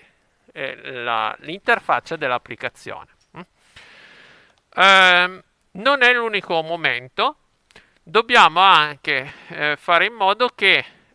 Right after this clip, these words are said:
eh, tutte le volte che pensiamo sia importante fare un refresh, quindi un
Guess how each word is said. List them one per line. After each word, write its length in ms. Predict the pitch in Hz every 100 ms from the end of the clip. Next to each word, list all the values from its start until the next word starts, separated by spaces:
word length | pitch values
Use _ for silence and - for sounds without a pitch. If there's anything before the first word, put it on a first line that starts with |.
| _
eh, 340 | 135 127 117 - 156 139 _ -
tutte 300 | 233 254 208
le 80 | 196
volte 480 | 214 220 147 - 127
che 260 | 160 151 -
pensiamo 640 | 170 175 - 233 220 156
sia 160 | 143 165
importante 840 | 160 160 175 - 214 165 123 - 104
fare 240 | 147 147
un 140 | 156 147
refresh, 680 | 147 - 185 175 - - -
quindi 240 | 135 120
un 260 | 117 123